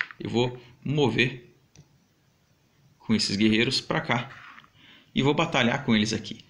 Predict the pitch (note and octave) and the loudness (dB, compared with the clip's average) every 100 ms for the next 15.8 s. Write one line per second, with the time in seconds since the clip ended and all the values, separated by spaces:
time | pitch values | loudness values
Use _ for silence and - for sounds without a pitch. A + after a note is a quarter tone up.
0 | _ _ - _ A2 D#3 E3 C#3+ G#2+ B2 | _ _ -20 _ 2 4 4 4 4 4
1 | D#3 - - - A#2+ C3 E3+ F3+ A2 - | 2 0 0 2 2 2 2 0 -2 -2
2 | G#2 G2+ B2+ C3+ C#3+ - F2 D#2 - - | -6 -4 -2 -2 -2 -2 -2 -2 -6 -16
3 | - _ _ _ - D#3 D#3 C#3+ D3+ D3+ | -20 _ _ _ -6 -2 0 2 2 2
4 | D#3+ C#3+ C#3 D3 - B2 B2+ B2 B2+ B2+ | 2 2 0 -2 -2 0 2 2 0 0
5 | C3+ - C#3+ C3+ A2 - - _ _ _ | 0 0 0 0 -2 -4 -20 _ _ _
6 | - F#2+ B2+ - - - _ - - - | -4 0 0 -4 -14 -20 _ -10 -10 -10
7 | _ _ _ C#3+ D#3+ - D#3+ D3+ D3+ - | _ _ _ -2 0 2 2 4 2 2
8 | D3+ C#3 C3 - _ _ _ - - C3 | 2 2 2 -6 _ _ _ -20 0 2
9 | A2+ G#2 G2 C3 C3 - - _ - - | 4 2 2 2 0 -4 -14 _ -20 -20
10 | - _ - - A#2+ A2+ A#2 B2 A#2+ A2+ | -20 _ -16 -4 2 4 4 4 2 2
11 | B2 A2+ A2 - G#2+ G#2+ G#2 G#2 G#2 - | 4 4 4 2 2 2 2 -2 -4 0
12 | G#2+ G2+ G2+ C3+ A2 G2+ C#3 D#3+ - G#2 | 0 0 2 2 4 2 0 0 0 0
13 | G#2+ A2+ - - - _ _ _ _ B2+ | 2 -2 -6 -18 -20 _ _ _ _ -2
14 | B2+ B2 A2+ G#2+ A2+ A2+ A#2+ F3 - - | 2 2 4 4 2 2 2 2 -2 -4
15 | - G2 G2+ A2+ A2 E2+ - | -6 -6 -2 0 2 0 -4